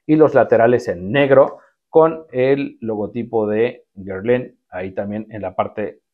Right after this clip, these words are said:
superior de la caja. Pues bueno, eso ha sido todo. Yo sé que fue un poquito largo el video, pero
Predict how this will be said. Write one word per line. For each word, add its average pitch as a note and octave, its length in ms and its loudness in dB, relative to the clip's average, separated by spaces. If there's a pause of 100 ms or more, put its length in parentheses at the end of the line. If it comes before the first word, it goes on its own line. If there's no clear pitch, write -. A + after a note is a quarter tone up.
superior A2+ 500 -2
de G2 80 -8
la E2+ 120 -12
caja. - 300 -20 (840)
Pues E3+ 120 0
bueno, A#3+ 320 4
eso G3 200 4
ha G3 60 6
sido F#3 280 6
todo. F#3 520 2 (220)
Yo D3+ 200 4
sé F3 140 2
que E3+ 140 0
fue D#3+ 100 2
un D#3 80 -4
poquito D3 280 0
largo C#3 220 4
el C3 60 0
video, C#3 320 2
pero A2 280 4